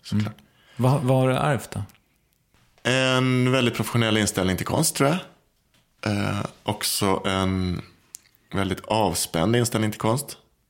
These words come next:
Speaker 1: Det är, jag har ju aldrig, om det nu som jag har tänkt tidigare, jag har säkert sagt i en intervju, men pratat om, om det nu stämmer som jag har, min feeling är att, att, säg åtta av tio på scenskolan kommer från medelklassen och alltså gör en, en ganska osynlig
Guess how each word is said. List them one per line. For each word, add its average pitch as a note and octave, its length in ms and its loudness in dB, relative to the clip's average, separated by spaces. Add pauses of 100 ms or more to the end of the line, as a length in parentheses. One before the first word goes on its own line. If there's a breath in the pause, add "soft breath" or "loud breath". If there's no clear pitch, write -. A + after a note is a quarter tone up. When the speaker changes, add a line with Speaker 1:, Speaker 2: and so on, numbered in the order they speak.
Speaker 1:
Det G2 360 0
är, G2+ 140 2
jag F#2+ 100 2
har G2+ 100 0
ju G2+ 60 2
aldrig, G2 380 0 (520 loud breath)
om A#2+ 160 4
det A#2 80 4
nu G2+ 140 4
som F2 160 0
jag F2 100 0
har F2 120 0
tänkt F2+ 320 -4
tidigare, E2+ 260 0
jag D2 40 0
har D2+ 40 -2
säkert - 220 -4
sagt - 240 -6
i - 40 -6
en D#2+ 60 -4
intervju, D#2 300 -6
men E2 140 -6 (120)
pratat - 300 -4
om, E2+ 140 -4 (320)
om G#2+ 120 4
det A2+ 140 4
nu A#2 120 4
stämmer A2+ 340 2
som F#2+ 180 0
jag F2+ 100 2
har, E2+ 140 0
min F2 140 0
feeling F2+ 400 2
är E2+ 120 0
att, - 540 -6
att, - 480 -6 (420)
säg F#2 200 2
åtta - 360 0
av G2 100 2
tio F2 340 2
på - 100 -4
scenskolan E2 760 0
kommer D#2+ 200 -2
från D2 120 -2
medelklassen - 540 -2 (380)
och F3 160 -8
alltså - 200 -6
gör - 200 -2
en, D#2 240 -8 (140)
en F2 100 -8
ganska D2 220 -6
osynlig D2+ 380 -6